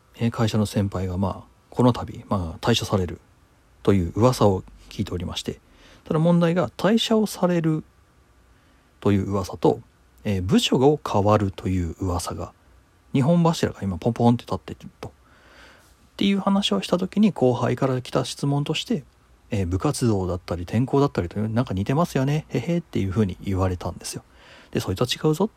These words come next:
っていうことを <laughs> ちょっと解説したので、えー、まあ、それをね、もう一回、えー、ポッドキャストでお話をしたいと思います。はい。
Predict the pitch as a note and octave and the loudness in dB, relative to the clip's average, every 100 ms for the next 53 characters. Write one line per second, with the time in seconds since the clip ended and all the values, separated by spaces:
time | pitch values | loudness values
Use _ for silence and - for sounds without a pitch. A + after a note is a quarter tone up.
0 | _ - C3 - D3+ A2+ - A2+ - - | _ 0 0 2 -2 0 -2 -4 -6 -20
1 | - - G#2 - G#2+ G#2 - - A2+ E2+ | -6 -4 0 2 2 0 -6 -2 -2 0
2 | F#2+ - - - - _ F#2+ F#2+ F2 E2+ | -2 -2 -10 -20 -20 _ -4 -2 -2 -4
3 | E2 F2 A2 A#2+ A#2+ G#2+ G2 F#2+ A2 G2 | -6 -6 -4 -2 0 2 0 -2 -2 -2
4 | F2 - F2 - _ - F#2+ E2+ F2 - | -2 -8 -10 -10 _ -10 -8 -8 -10 -8
5 | F#2 F#2 F2+ F2 F#2 F2+ F2+ - - - | -6 -4 -4 -4 -2 -2 -2 -4 -8 -8
6 | F2 - - F#2+ - - - - | -8 -8 -6 -8 -8 -12 -14 -12